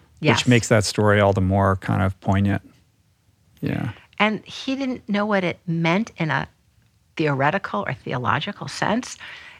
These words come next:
Speaker 1: It was a hundred percent hard data because it was his genuine experience.
Speaker 2: Sure, and yet it, it requires kind of reckoning. Like, I feel myself even, like,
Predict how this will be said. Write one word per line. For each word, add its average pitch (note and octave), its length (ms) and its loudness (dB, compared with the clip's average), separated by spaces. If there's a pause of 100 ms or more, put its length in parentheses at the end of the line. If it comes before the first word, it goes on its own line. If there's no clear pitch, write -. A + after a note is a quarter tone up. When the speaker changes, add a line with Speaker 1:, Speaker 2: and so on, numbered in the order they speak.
(180)
Speaker 1:
It F#3 140 4
was F3 260 0 (100)
a - 40 -2
hundred G#3+ 460 -4
percent F3 480 -2 (260)
hard E3 460 2
data D3+ 360 -2
because D3+ 280 -10
it - 40 -6
was D#3 140 -6
his D3+ 280 -6
genuine D#3 480 -2
experience. - 680 -6
Speaker 2:
Sure, C#3+ 460 6
and C3 160 6
yet C3 200 8
it, C3 200 2 (560)
it D#3 140 4
requires D3 1000 4 (640)
kind D#3 160 6
of B2 160 0
reckoning. C3 440 6
Like, C3 240 4
I B2+ 80 4
feel C3 240 4
myself A#2+ 760 4
even, C#3+ 600 4
like, A#2+ 280 2